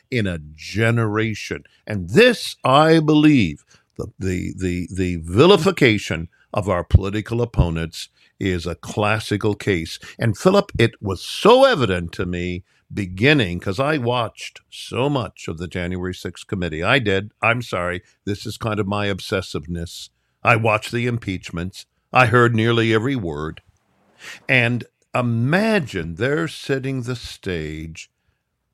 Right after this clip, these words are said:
but just conveniently forgetting to say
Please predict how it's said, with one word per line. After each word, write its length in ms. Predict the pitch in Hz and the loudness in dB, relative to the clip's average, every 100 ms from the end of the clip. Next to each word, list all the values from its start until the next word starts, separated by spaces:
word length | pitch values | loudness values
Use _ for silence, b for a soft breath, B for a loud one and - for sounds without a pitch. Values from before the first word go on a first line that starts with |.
| - | -2
but 160 | 131 120 | -2 0
just 300 | 147 135 - | -2 0 2
conveniently 1160 | 123 98 104 165 190 117 82 73 - - 73 | 2 2 2 4 6 4 4 0 -6 -6 -6
forgetting 840 | - - 78 90 113 76 69 73 - _ _ _ _ _ - | -6 -8 -2 2 2 2 -4 -8 -12 _ _ _ _ _ 2
to 100 | 104 | 2
say 600 | - 98 82 82 85 | 6 6 6 4 0